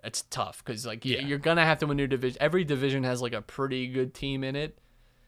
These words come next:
Speaker 1: Um, I think that's, that's, that's a tough
Speaker 2: They
Speaker 1: ask.
Speaker 2: finally have some semblance of pitching.
Speaker 1: It feels like we say this about the Angels every year, though, where it's like, they made good moves, like, uh, and
Speaker 2: But I
Speaker 1: it's
Speaker 2: feel like
Speaker 1: just
Speaker 2: it's every year they don't have the pitching. It's
Speaker 1: Right.
Speaker 2: like they got another hitter to add to my, like, they
Speaker 1: Right.
Speaker 2: got Rendon, Pujols when he came
Speaker 1: Right.
Speaker 2: there,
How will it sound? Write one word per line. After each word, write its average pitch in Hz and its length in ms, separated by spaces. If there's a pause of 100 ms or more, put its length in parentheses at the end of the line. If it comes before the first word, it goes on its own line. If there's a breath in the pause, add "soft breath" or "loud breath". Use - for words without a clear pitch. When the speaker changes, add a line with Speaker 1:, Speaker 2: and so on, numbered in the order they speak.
(200)
Speaker 1:
Um, 95 480 (520)
I - 40
think 110 220
that's, 101 180
that's, - 320
that's - 240
a 143 40
tough - 260
Speaker 2:
They 101 80
Speaker 1:
ask. 87 140
Speaker 2:
finally 139 360
have 127 400
some 123 420
semblance 147 560
of 147 140
pitching. - 160
Speaker 1:
It 156 40
feels 277 200
like 247 100
we 247 60
say 214 180
this 185 80
about 170 160
the 143 140
Angels 139 240
every 131 280
year, 135 160
though, 135 180
where 135 80
it's 127 100
like, 131 100
they 135 120
made 147 260
good 156 160
moves, 185 420
like, 101 160
uh, 127 60
and 151 540
Speaker 2:
But 160 100
I - 20
Speaker 1:
it's - 80
Speaker 2:
feel 214 140
like 202 100
Speaker 1:
just 160 120
Speaker 2:
it's - 60
every 165 260
year 165 120
they 147 120
don't 131 300
have 135 180
the 107 80
pitching. - 420
It's 127 80
Speaker 1:
Right. 123 80 (100)
Speaker 2:
like 104 80
they 165 80
got 165 220
another 165 320
hitter 147 320
to 117 80
add 135 280
to 143 80
my, 139 140
like, 131 180
they 127 80
Speaker 1:
Right. 135 100
Speaker 2:
got 151 180
Rendon, 147 640
Pujols 127 720
when 127 140
he 143 160
came 123 300
Speaker 1:
Right. 117 80
Speaker 2:
there, 104 240